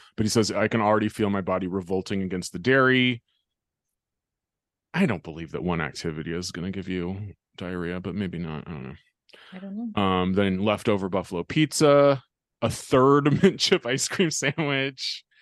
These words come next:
Speaker 2: Okay.
Speaker 1: And then that night he does the dining hall. Um, he was disappointed they did not have Impossible Burgers, so he's just making a salad, and he says he doesn't really eat vegetables that often, and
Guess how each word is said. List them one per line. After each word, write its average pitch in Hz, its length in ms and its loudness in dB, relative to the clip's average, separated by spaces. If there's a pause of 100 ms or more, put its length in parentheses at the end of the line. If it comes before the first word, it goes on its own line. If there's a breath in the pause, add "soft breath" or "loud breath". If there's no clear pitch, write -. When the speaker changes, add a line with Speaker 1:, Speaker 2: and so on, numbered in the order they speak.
(140 soft breath)
Speaker 2:
Okay. 208 400 2 (200)
Speaker 1:
And 117 240 -2
then 110 360 -2
that 113 300 0
night 110 360 -4
he 113 80 -10
does 107 240 -4
the 107 120 -6
dining 104 520 0
hall. 98 800 -2 (600)
Um, 92 460 -2
he 123 100 -4
was 110 140 0
disappointed 123 540 0
they 104 80 0
did 98 180 -6
not 104 240 -2
have 120 220 -2
Impossible 104 600 -2
Burgers, 98 600 -2
so 104 160 -2
he's 95 160 -4
just - 180 -4
making 98 300 -4
a 87 60 -8
salad, 90 880 0
and 90 100 -4
he 87 60 -4
says 90 200 -2
he 95 80 -4
doesn't 92 240 -2
really 92 200 -4
eat 82 160 -8
vegetables 85 400 -6
that 85 140 -4
often, 82 680 -4
and 80 480 -8